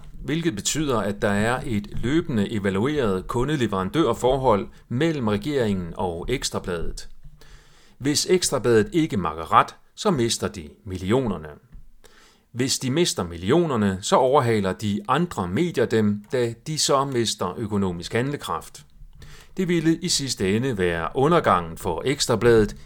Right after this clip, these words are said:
hvis de begyndte at levere den vare til deres læsere, som de tror, at de får. Og ja, de fleste får Ekstrabladet via nettet gratis, hvilket betyder, at Ekstrabladets læseres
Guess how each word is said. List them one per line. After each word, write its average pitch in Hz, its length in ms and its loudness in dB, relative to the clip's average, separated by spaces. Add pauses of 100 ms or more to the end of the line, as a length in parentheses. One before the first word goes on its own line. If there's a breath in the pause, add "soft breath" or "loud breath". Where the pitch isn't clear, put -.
(100)
hvis 175 360 4
de 139 120 -6
begyndte 113 520 0
at 104 180 -2
levere 107 460 0
den 139 240 -4
vare 107 340 4
til - 180 -6
deres 80 280 -6
læsere, 131 580 2 (260 loud breath)
som 180 240 -2
de 190 140 -2
tror, 90 380 -2 (240)
at - 160 -14
de 101 80 -12
får. 107 380 -2 (840)
Og 170 200 4
ja, 143 200 0 (260)
de 175 80 -4
fleste 156 600 0
får 139 520 0
Ekstrabladet 101 720 0
via 104 240 0
nettet 120 440 -2 (140)
gratis, 110 640 0 (380 loud breath)
hvilket 202 320 2
betyder, 139 380 2
at 95 100 4
Ekstrabladets 101 680 0
læseres 104 720 2